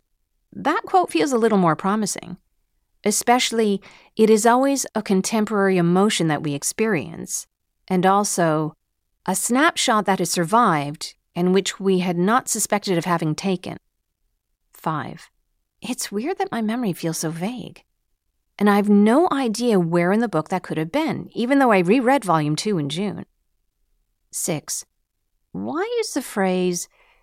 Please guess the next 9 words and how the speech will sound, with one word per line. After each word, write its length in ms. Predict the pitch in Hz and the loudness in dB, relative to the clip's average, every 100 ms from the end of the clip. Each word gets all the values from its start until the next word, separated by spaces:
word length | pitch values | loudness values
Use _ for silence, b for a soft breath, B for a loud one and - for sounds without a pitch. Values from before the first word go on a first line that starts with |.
| _ | _
"C'est 440 | - - 220 214 - | -6 2 4 4 0
toujours 520 | 269 269 247 262 254 | 0 2 0 0 0
une 220 | 240 220 | 0 2
émotion 840 | 208 - 220 220 220 - - 233 233 | 2 0 0 0 0 -2 -2 -2 0
contemporaine 880 | 208 196 208 202 185 180 202 220 220 | 0 0 0 0 0 2 2 2 -2
que 200 | 208 185 | 0 2
nous 400 | 190 196 196 185 | 4 4 2 2
en 240 | 185 185 - | 0 0 -2
éprouvons," 760 | 226 214 - 170 160 175 175 | -6 -6 -4 -2 2 2 2